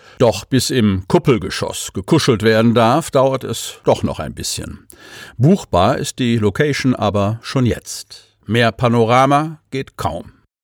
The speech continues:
Urlauber können demnächst in Cuxhaven den Blick aus der Vogelperspektive über die Häfen und die Elbmündung schweifen lassen. Allerdings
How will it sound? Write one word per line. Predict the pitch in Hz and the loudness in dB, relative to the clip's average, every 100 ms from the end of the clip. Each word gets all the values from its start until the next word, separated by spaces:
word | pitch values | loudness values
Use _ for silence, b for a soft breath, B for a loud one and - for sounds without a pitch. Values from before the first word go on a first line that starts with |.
| _ _ - | _ _ 0
Urlauber | 165 185 98 92 135 | 2 4 4 4 2
können | 147 143 135 | 2 0 2
demnächst | 135 139 151 - | 2 2 -2 -4
in | 165 | -4
Cuxhaven | 151 139 - 147 151 147 | -2 -4 -2 -4 -2 -2
den | 139 120 | 0 0
Blick | 143 - | -2 0
aus | 123 123 | -2 0
der | 123 | -2
Vogelperspektive | - 196 113 82 92 - - 113 - 156 147 | 0 0 0 -2 -2 -2 0 0 0 0 0
über | 156 143 | 0 0
die | 139 | 2
Häfen | 120 120 110 - | 4 4 4 0
und | 110 98 | -2 -2
die | 120 | -2
Elbmündung | 107 98 - 78 80 82 | 0 -2 -2 -6 -6 -8
schweifen | - 80 - 101 | -10 -10 -8 -8
lassen. | 82 87 - 85 | -8 -12 -12 -6
Allerdings | 98 123 139 160 147 | 0 2 4 2 0